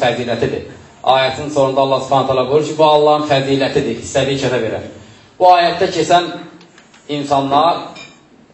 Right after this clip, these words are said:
mürtədlərdən sonra gələn insanlar, o adamlardır ki,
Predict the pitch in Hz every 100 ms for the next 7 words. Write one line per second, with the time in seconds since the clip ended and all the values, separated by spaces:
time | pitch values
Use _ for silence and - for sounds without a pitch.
0 | _ _ _ _ _ _ _ - 139 151
1 | 151 143 - 143 139 160 151 135 117 117
2 | 117 113 113 113 120 160 151 160 151 151
3 | 160 160 - 147